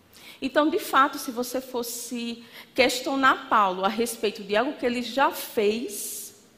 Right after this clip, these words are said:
ele ia dizer, "Eu desconheço essa pessoa que você está me apresentando."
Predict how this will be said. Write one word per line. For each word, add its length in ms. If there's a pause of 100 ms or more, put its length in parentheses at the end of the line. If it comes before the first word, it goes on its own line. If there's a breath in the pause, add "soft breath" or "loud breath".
(800)
ele 120
ia 40
dizer, 220
"Eu 80
desconheço 640
essa 180
pessoa 340
que 120
você 260
está 240
me 100
apresentando." 680